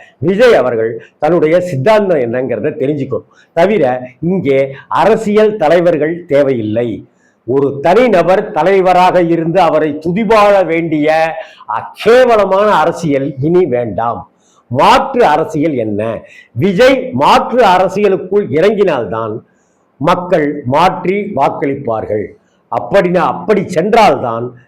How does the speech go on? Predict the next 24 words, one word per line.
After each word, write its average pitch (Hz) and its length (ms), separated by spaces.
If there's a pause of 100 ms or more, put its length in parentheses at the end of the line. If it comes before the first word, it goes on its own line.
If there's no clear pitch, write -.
(100)
விஜயின் 202 480
பாதை 120 340 (220)
புதிய 226 360
பாதையாக 123 540
இருக்கும். 107 480 (480)
இல்லாட்டினா 120 600 (400)
வருஷா 196 460
வருஷம் 110 540 (460)
தளபதி 220 460 (260)
நடிகர் 151 440
விஜய் 185 360 (140)
அவர்கள் 131 440 (360)
பரிசு 226 380
கொடுக்கிற 170 360 (400)
ஒரு 131 200 (100)
விழாவாகத்தான் 127 840 (260)
இந்த 180 240
வைரத்தோடு 156 680
வைரக்கம்மல் 147 640
மாணவ 147 480
மாணவிகள் 127 520
விழா 120 260 (260)
நடந்துகிட்டு 113 420
இருக்கும். 107 300